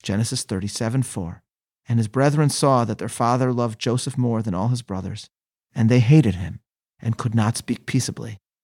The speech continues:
to him." Leah, then, is in Rembrandt's picture because at every moment in the saga of Joseph and his brothers, she is always in the picture. It is her hurt that drives her children,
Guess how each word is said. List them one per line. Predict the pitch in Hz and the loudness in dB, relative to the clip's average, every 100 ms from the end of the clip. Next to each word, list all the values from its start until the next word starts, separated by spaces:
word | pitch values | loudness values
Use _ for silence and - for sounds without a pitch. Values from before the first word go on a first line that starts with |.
| - | -6
to | 110 | -4
him." | 95 92 87 _ _ _ _ _ _ _ _ - | -4 -6 -10 _ _ _ _ _ _ _ _ 2
Leah, | 170 226 | 6 6
then, | 139 107 107 | 6 2 2
is | 113 | 2
in | 151 | 4
Rembrandt's | 143 151 143 131 | 4 6 6 4
picture | - 170 - 92 98 - | 2 -2 -2 -4 -6 -8
because | 120 113 | -8 -6
at | 117 | -4
every | - 156 185 | 0 6 8
moment | 147 147 147 | 8 8 6
in | 117 | 4
the | 117 | 0
saga | - 120 135 | 2 2 2
of | 139 113 | 0 0
Joseph | 120 117 110 - | -2 -2 -4 -2
and | 110 | 0
his | 107 | 0
brothers, | 113 107 104 107 - _ | -4 -6 -4 -8 -12 _
she | - - 156 | -6 2 6
is | 151 | 8
always | 151 160 120 104 | 10 10 6 2
in | 92 | -6
the | 62 | -10
picture. | - - - - _ _ _ _ _ _ | -14 -16 -18 -20 _ _ _ _ _ _
It | 117 | 0
is | 127 123 | 2 4
her | 139 127 | 6 6
hurt | 135 131 - | 4 2 0
that | 107 | -4
drives | - 110 135 135 87 62 - - _ _ | -2 2 6 6 2 -6 -12 -18 _ _
her | - 117 | -4 -2
children, | - 151 139 - - | 0 0 0 -2 -12